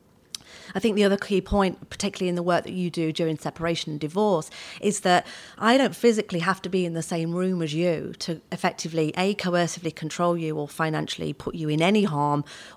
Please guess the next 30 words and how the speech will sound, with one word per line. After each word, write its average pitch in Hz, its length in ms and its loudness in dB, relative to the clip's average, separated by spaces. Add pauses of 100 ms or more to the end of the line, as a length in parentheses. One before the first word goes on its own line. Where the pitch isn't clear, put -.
or 185 280 8
abuse 156 360 0
you. 123 180 -2 (540)
I 185 100 6
physically 226 400 4
have 180 180 -2
to 175 60 -6
be 170 140 4
in 165 60 2
the 160 80 0
room 160 260 2
if 160 140 -2
I'm 156 100 0
going 151 240 0
to 147 380 -2
exert, 156 480 0 (280)
you 170 80 -4
know, 151 80 -2
physical 196 480 2
abuse 165 300 -2
over 160 180 -4
you. 156 160 -2 (200)
And 180 120 -2
that's - 380 2
why 196 480 4
it's - 200 -6
so 240 480 -2
horrendous, 202 840 4
because 202 400 0 (280)
there's 196 180 4